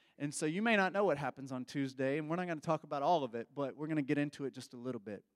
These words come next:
So the basic theme of Tuesday, as I've read through it, and this is what I, I decided was the basic theme, is that we have increasing conflict with the authorities. When I say authorities, we're talking about kind of these religious slash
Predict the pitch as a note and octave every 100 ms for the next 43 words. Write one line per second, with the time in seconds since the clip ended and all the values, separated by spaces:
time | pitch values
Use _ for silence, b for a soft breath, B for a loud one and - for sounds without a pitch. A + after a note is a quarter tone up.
0 | _ b b b A#3+ A3 F#3 D4 - A3+
1 | - - B3 G3+ E3+ F3+ - A3+ A3 G3
2 | E3+ D#3+ D#3+ F3 F#3 F#3+ - D3+ D3 D#3
3 | E3+ F3 G3 D#3 E3 E3+ F#3+ E3+ - F#3+
4 | A3 F3+ - F3+ F3 D#3+ D3 D3+ E3 E3
5 | E3+ - - D3 C#3 C#3 C3+ b b b
6 | b b b - D#3+ F#3 F3+ F3+ G3 F3+
7 | F3 D#3 - A#3+ C4+ - A#3 A3+ - G3
8 | G3 G3 - F3+ F3+ - - - _ _
9 | _ D#3+ D#3 E3 D3+ - D3 B2+ G2+ F#2+
10 | - - _ _ _ _ _ _ - D#3+
11 | D#3 - A3+ G#3+ - F#3+ G3 F#3+ F#3 D3
12 | D3+ - F#3 G#3 G#3 F#3 D#3 F3 F3 -
13 | b b b G3+ G#3 F#3 D3 D#3 D#3 F#3
14 | F3 F3 - D#3 D#3+ D#3+